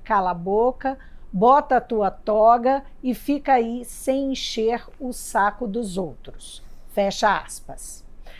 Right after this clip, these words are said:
Na plateia estava o deputado bolsonarista Daniel Silveira.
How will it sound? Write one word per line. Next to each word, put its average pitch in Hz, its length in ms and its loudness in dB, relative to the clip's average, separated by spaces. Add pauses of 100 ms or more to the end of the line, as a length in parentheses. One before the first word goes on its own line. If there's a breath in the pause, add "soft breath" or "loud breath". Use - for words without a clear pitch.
(240 soft breath)
Na 277 180 8
plateia 302 460 8
estava 294 280 2
o 262 40 -4
deputado 277 440 4
bolsonarista 269 800 0
Daniel 269 420 -2
Silveira. 240 720 -2